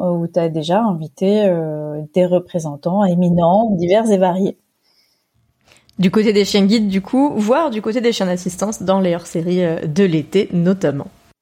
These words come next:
Speaker 1: Exactement.
Speaker 2: Et du coup, tu nous parles de Canidea, mais c'est quoi ton rôle, euh, pour Canidea ?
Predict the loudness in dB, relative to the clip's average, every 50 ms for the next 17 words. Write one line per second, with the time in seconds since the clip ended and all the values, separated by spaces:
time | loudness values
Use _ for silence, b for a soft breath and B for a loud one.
0 | _ _ _ _ _ _ -6 -6 -2 0 0 -2 -2 -2 -4 -4 -4 -4 -4 -6
1 | -10 _ _ _ _ _ _ _ _ _ _ _ _ _ _ _ _ _ _ 0
2 | 2 2 2 2 0 -2 -6 -10 -12 -10 -8 -6 -6 -6 -4 -4 -4 -2 0 0
3 | 0 0 0 -2 -2 -2 -2 0 0 0 0 2 2 2 0 0 0 0 -2 -2
4 | -2 -4 -4 -2 -4 -4 -2 -2 0 0 2 2 2 2 4 4 2 2 2 -2
5 | -6 -4 -2 -2 0 0 -2 -2 -4 -4 -4